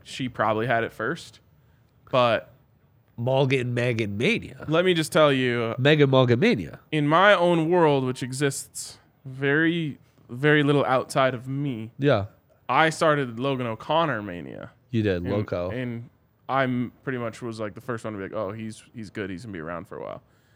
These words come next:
Speaker 1: To ignore the fact that he was, like, a local product who everyone loved, probably before I even knew who he was.
Speaker 2: Real Loco M F over here.
Speaker 1: Yeah. And then I tried to call him Loco, and it just didn't work. It did.
Speaker 2: It didn't. It
Speaker 1: No one
Speaker 2: didn't.
Speaker 1: else was going for it.
Speaker 2: But Loch Ness Monster shirts, those were phenomenal. Um,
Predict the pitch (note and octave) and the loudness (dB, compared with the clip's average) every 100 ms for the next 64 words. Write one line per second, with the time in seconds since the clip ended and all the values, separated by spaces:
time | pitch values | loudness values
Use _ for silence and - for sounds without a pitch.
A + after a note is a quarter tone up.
0 | _ _ _ _ _ E3 E3 F3+ E3 F3 | _ _ _ _ _ -4 -2 -2 2 4
1 | F#3+ G3 F#3 F3 D#3+ D3 D3 C#3+ C3 C#3 | 6 6 6 4 4 2 0 0 2 4
2 | C#3+ C#3 C3 C#3 C3 B2 C#3 A#2 C3+ C3 | 4 2 0 2 2 0 -2 0 0 0
3 | C3 C3 A#2+ C#3 F3+ F3 - _ C#3+ C3 | 0 2 2 2 2 -6 -18 _ 0 2
4 | B2 B2 C3 B2 A#2+ A#2 A#2+ B2+ A#2+ G#2+ | 0 -2 0 0 0 -2 -6 -6 -4 -4
5 | A#2 G3 A#3 - - A#2 B2 G#2+ A2+ A2+ | -2 -2 -6 -12 -6 -2 0 0 0 0
6 | B2+ A2 G#2+ A2+ A#2 G2+ - G2 F#2 F#2 | -2 0 0 -2 -4 -6 -8 -8 -6 -8
7 | F2+ G2 G2 - _ _ - - - E3 | -8 -8 -8 -10 _ _ -20 -20 -10 -2
8 | G3+ G#3+ A3 A#3+ A#3 A3 G#3 F3 F#3 D#3+ | 2 2 2 0 2 0 4 4 4 0
9 | A#2+ A#2 A#2 B2 C3+ B2 A#2+ G#2 A#2 A#2+ | -2 -4 -8 -10 -8 -4 -4 -4 -8 -8
10 | A#2 - - C#3 A#2 A2 F#2 - - D3 | -8 -10 -8 -4 -2 -2 -4 -10 -4 2
11 | E3+ G3+ G3+ G3 F#3 D3 E3 D3 - G2+ | 4 6 4 4 -4 -2 -2 -2 -4 -6
12 | F#2+ A#2 C#3 C3+ B2 C#3 - D#3 E3 F3 | -2 0 0 0 -2 -2 -4 -6 -2 -2
13 | F3 - D3+ C3 C#3 B2+ A#2+ - - A#2+ | -2 -2 -2 0 0 2 0 -2 -2 0
14 | A#2 C3 - D3 C#3 D3 D3+ D3+ C#3 A#2+ | 0 -4 -4 -6 -2 2 2 2 2 0
15 | A#2 A2+ A#2 - A#2+ A2 G#2 G2 F#2+ E2+ | 0 0 -4 -4 0 2 2 0 -4 -8
16 | F2 | -12